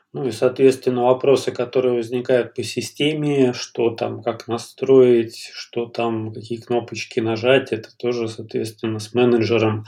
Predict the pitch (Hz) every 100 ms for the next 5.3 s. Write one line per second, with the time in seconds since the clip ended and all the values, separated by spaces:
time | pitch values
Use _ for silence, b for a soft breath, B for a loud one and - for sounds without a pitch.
0 | B B B - 113 117 120 113 120 110
1 | - - 117 113 139 160 151 - 113 110
2 | 110 113 117 120 135 131 120 117 117 113
3 | 117 110 117 - 120 127 - 110 107 110
4 | - 117 120 - 113 110 - - 117 113
5 | 110 104 -